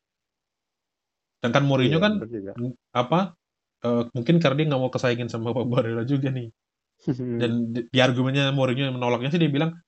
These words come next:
Speaker 1: "Semua tim tuh punya ciri khas kok," gitu. "Jadi jangan
Speaker 2: Hmm.
Speaker 1: cuman, eh, gaya lo doang," gitu. Orang kan, orang lain pakai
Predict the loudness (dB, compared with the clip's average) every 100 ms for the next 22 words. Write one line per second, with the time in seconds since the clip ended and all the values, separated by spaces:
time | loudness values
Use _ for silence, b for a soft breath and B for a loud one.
0 | _ _ _ -2 -2 2 2 2 0 -2
1 | -2 0 0 0 0 -2 -4 -4 -8 -10
2 | -18 _ _ -4 2 4 4 2 -2 -4
3 | -6 -6 -8 -14 _ _ _ _ _ _
4 | _ _ -2 0 2 2 2 2 2 0
5 | -6 -10 -14 _ _ _ _ -2 0 2
6 | 0 0 0 0 2 0 0 -4 -6 -6
7 | -6